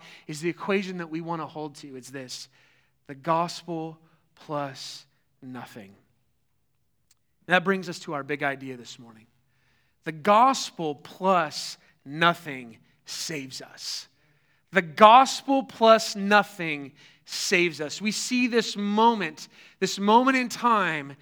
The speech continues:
at, at, at this council that's called together in Jerusalem, where we almost get the idea this is kind of a big moment. Luke makes it a really big moment. He highlights it and he shows that there was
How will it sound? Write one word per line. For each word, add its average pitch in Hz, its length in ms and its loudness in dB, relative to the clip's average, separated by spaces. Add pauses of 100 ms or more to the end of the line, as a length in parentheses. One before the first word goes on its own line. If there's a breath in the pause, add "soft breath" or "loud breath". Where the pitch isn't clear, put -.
(380 soft breath)
at, 190 180 -6
at, 202 220 -2
at 202 140 -4
this 208 160 -4
council 240 640 -2
that's 175 260 -6
called 226 480 -2
together 202 420 2
in 190 200 -8
Jerusalem, 170 640 -8 (280 loud breath)
where 202 180 2 (140)
we 208 160 4
almost 262 380 6
get 262 160 0
the 226 140 4
idea 214 360 6
this 220 180 -2
is 226 100 -8
kind 240 260 0
of 196 80 -4
a 190 40 -4
big 180 240 2
moment. 165 540 -4 (400 soft breath)
Luke 226 300 2 (180 loud breath)
makes 226 420 2
it 233 120 -2
a 190 100 4
really 214 420 2
big 196 260 4
moment. 170 320 -6
He 226 160 0
highlights 220 720 4
it 185 100 -10
and 175 80 -8
he 202 120 -4
shows 233 500 2
that 185 120 -10
there 202 120 2
was 190 160 0